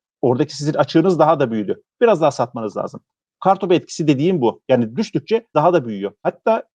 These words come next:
e, bunun en büyük göstergesi de şu. Gübre fabrikaları ilk günlerde tabanda böyle bir, bir buçuk milyon, iki milyon lot, e, satıcı vardı. Sonlara doğru sekiz dokuz milyonlara çıktı tabandaki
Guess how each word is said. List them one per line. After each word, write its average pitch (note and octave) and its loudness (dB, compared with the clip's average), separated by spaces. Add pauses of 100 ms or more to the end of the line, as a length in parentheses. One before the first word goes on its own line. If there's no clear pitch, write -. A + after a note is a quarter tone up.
e, E3+ -2
bunun D#3 -4
en G#3 0
büyük E3+ -2
göstergesi D#3 -2
de D3 0
şu. - -8 (280)
Gübre A#2 2
fabrikaları C#3+ -4
ilk G#3 -6
günlerde D#3+ 0
tabanda F3+ -2 (260)
böyle F3 0 (120)
bir, F3 0
bir G3 4
buçuk - -6
milyon, D#3 -2
iki F3 -4
milyon E3 2
lot, D#3+ 2 (160)
e, C3 2
satıcı A#2 -6
vardı. E3+ 2 (280)
Sonlara F3+ 2
doğru G#3+ 2 (140)
sekiz F3 -2
dokuz G3 2
milyonlara F3 4 (100)
çıktı - -10
tabandaki A#2 0